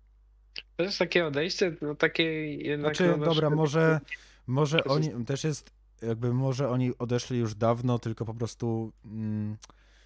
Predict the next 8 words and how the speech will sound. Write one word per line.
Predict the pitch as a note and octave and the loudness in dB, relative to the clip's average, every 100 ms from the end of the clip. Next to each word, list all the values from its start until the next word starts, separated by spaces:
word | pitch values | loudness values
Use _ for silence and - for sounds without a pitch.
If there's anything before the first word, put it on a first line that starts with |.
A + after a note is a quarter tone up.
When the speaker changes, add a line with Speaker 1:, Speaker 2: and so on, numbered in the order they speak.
| _ | _
Speaker 2:
znaczy | - - | -14 -2
może | A#2+ B2 B2+ | 0 2 0
odeszli | B2+ A2 B2 A#2+ - A#2+ A#2 | -2 0 -2 -2 -4 -2 -2
po | A#2 | -4
prostu, | A#2 A#2+ - - | -6 -6 -6 -6
nie | A#2+ A#2+ | -2 -2
wiem, | A2 G#2 G2+ | 0 -2 -2
e, | G#2 G#2 G#2 | -4 -4 -6